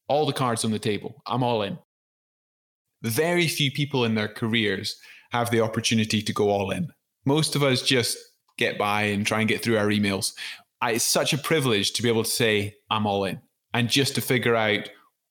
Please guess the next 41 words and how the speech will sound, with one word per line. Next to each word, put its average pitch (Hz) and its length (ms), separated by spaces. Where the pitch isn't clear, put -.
what 117 280
that 107 220
is, 101 300
max 120 560
effort. 101 380
Eighteen 147 260
thousand 143 300
miles, 151 640
the 139 160
eighty-day 156 460
dream 117 440
is 104 140
a 107 60
bit 117 100
of 104 80
a 110 60
one-time 113 500
prize. 123 360
If 127 120
you 135 60
can 135 100
be 117 80
the 92 80
first 117 280
person 113 300
to - 80
get 98 160
around 107 220
the, 101 340
the 110 120
planet 110 360
in 101 60
less 107 220
than 110 100
eighty 110 240
days, 104 360
you 110 60
know, 110 120
that 107 140
was 104 100
a, 104 220